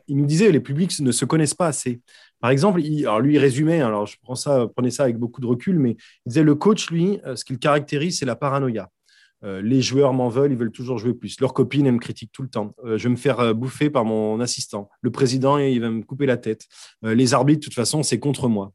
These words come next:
Tu vois, <laughs> j'exagère un petit peu, mais c'est comme ça qu'il le présentait, autour de la paranoïa. Et nous, les, les arbitres, on est plutôt autour de l'ego. Euh, je suis le plus beau, j'ai bien mis mon pantalon, j'ai ma petite valise à roulettes,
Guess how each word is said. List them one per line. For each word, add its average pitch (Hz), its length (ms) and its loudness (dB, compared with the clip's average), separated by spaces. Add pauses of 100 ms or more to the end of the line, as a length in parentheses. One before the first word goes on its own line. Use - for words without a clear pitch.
(120)
Tu 135 60 -2
vois, 120 100 -2
<laughs> 131 80 -6
j'exagère 113 420 0
un 120 80 0
petit - 120 -10
peu, 185 120 0
mais 175 80 0
c'est - 140 -6
comme 156 100 0
ça 160 140 -4
qu'il - 100 -12
le 123 80 -2
présentait, 110 500 -10 (400)
autour 143 200 0
de - 20 4
la 131 80 2
paranoïa. 127 560 0
Et 156 80 0
nous, 214 240 4
les, 170 140 2 (180)
les 131 160 -4
arbitres, 156 380 -2
on 131 80 -4
est 127 60 -2
plutôt 160 200 -4
autour 196 200 2
de 160 60 0
l'ego. 160 440 2 (240)
Euh, 110 180 -14
je 113 160 -4
suis 127 180 -4
le 117 80 -4
plus 127 140 -8
beau, 156 460 6
j'ai 131 220 0
bien 120 200 2
mis 143 120 2
mon 139 120 0
pantalon, 131 480 -4
j'ai 131 100 -6
ma 107 120 -4
petite 156 160 -4
valise 143 260 2
à 139 60 4
roulettes, 139 440 0